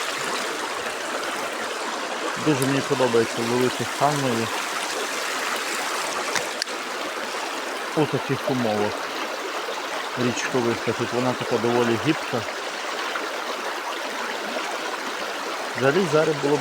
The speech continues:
дуже добре мати таку палку, як шістсот десятий Yamaha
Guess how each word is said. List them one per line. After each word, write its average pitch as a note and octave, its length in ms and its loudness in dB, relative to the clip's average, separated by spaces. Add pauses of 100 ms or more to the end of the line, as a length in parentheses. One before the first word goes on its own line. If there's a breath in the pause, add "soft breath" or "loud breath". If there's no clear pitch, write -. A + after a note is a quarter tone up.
дуже D3 280 2 (680)
добре C#3 300 6
мати C#3 240 2 (180)
таку C3+ 220 2
палку, D3 440 4
як A#2 160 4 (120)
шістсот C3 320 2 (100)
десятий A#2+ 500 2 (1040)
Yamaha B2 580 6